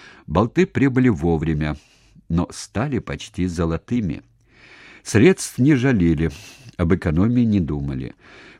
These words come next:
По воспоминаниям заместителя директора Кыштымского комбината Филиппова, за излишнюю заботу об эффективности производства глава П Г У Ванников грозил подчинённым теми же карами,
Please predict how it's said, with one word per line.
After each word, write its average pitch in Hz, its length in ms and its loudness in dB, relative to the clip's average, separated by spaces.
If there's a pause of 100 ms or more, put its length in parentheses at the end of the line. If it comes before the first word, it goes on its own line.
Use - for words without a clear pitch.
По 92 100 2
воспоминаниям 143 760 2
заместителя 110 680 0
директора 98 760 0 (240)
Кыштымского 95 800 -2
комбината 85 720 0
Филиппова, 82 640 -2 (520)
за 82 200 4
излишнюю 120 640 0
заботу 104 580 -2
об 113 300 0
эффективности 107 1000 0
производства 85 880 -4 (320)
глава 101 460 4
П 113 260 0
Г 92 140 0
У 101 280 2 (320)
Ванников 87 720 -2 (400)
грозил 98 460 2
подчинённым 120 920 0
теми 98 260 0
же 80 180 -2
карами, 90 600 -4